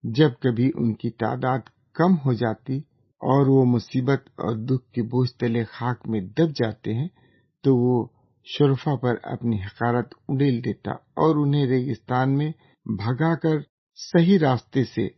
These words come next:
دور پھرنے دیتا ہے، لیکن محتاج کو وہ مصیبت کی دلدل سے نکال کر سرفراز کرتا اور اس کے خاندانوں کو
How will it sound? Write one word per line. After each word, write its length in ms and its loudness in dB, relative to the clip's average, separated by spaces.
دور 280 4
پھرنے 360 0
دیتا 460 -2
ہے، 80 -4
لیکن 480 2
محتاج 680 -2
کو 140 -6
وہ 300 0
مصیبت 480 -2
کی 140 -4
دلدل 440 -2
سے 200 -4
نکال 480 0
کر 200 -6
سرفراز 720 -4
کرتا 340 -4
اور 220 2
اس 160 -2
کے 160 -2
خاندانوں 680 0
کو 240 -6